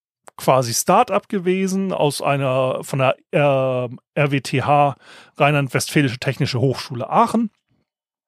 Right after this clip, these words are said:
die dann halt gesagt haben, okay, wir wollen zusammen ein günstiges Elektroauto bauen. Haben zweitausendvierzehn angefangen, haben da so verschiedene Prototypen hingestellt und dann haben sie halt gesagt, okay, wir machen das Ganze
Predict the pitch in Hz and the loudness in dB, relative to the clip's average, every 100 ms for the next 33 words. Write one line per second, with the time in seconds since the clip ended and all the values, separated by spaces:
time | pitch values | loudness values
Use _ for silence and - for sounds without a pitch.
0 | _ - - - - - 160 160 160 131 | _ -20 -20 -20 -14 -2 2 4 4 4
1 | 147 - 139 - 143 139 127 165 175 147 | 0 2 -2 0 -2 -2 0 2 2 0
2 | 120 151 156 160 151 139 117 113 135 135 | 4 4 4 0 -4 -6 0 0 0 -6
3 | 113 120 131 - 127 - 120 - - 120 | -6 -2 -2 -2 -6 -2 -2 -2 -4 -4
4 | 127 98 - 110 104 98 143 139 - 143 | -4 -6 2 4 2 0 -2 2 0 0
5 | 127 113 160 - 147 220 262 - 226 226 | -2 -4 -4 -4 -6 -4 -6 -2 0 0
6 | 226 - - - - 160 151 139 131 123 | -4 -10 -20 -20 0 2 4 4 2 0
7 | 151 - 147 131 - 220 208 208 196 185 | -6 -4 -2 -2 -2 -2 -2 -4 -2 -4
8 | 160 196 202 - 185 175 175 - _ _ | 0 2 2 2 4 4 0 -10 _ _
9 | _ - _ - 165 160 151 143 175 156 | _ -20 _ 2 2 2 2 2 0 0
10 | 147 151 143 156 - 208 196 160 165 170 | -2 0 0 -2 0 0 2 2 2 2
11 | 170 - 127 151 160 | 0 0 0 2 4